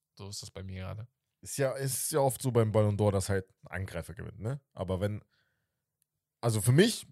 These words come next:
Speaker 2: wenn es halt wieder der Fall sein sollte, dass ein Mittelfeldspieler wird, und es ist ja nicht so oft so, ja, Modric, Jorginho jetzt, ne? Aber dann, dann Petri ganz
Speaker 1: Modric,
Speaker 2: oben. Also von den
Speaker 1: okay,
Speaker 2: Mittelfeldspielern
Speaker 1: aber
Speaker 2: Petri
Speaker 1: nee,
Speaker 2: ganz
Speaker 1: nee.
Speaker 2: oben bei mir.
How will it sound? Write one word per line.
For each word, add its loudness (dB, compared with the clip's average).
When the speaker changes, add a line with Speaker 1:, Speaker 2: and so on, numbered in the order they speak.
Speaker 2:
wenn 4
es 4
halt 4
wieder 0
der 4
Fall 2
sein 4
sollte, 2
dass 0
ein -2
Mittelfeldspieler -2
wird, -2
und -4
es -4
ist -6
ja 0
nicht -2
so 0
oft 2
so, 0
ja, 0
Modric, -6
Jorginho -6
jetzt, -10
ne? -6
Aber -4
dann, -8
dann -12
Petri -6
ganz -6
Speaker 1:
Modric, 0
Speaker 2:
oben. -4
Also 4
von 6
den 8
Speaker 1:
okay, 6
Speaker 2:
Mittelfeldspielern 2
Speaker 1:
aber -4
Speaker 2:
Petri -2
Speaker 1:
nee, -6
Speaker 2:
ganz -8
Speaker 1:
nee. -12
Speaker 2:
oben -16
bei -12
mir. -10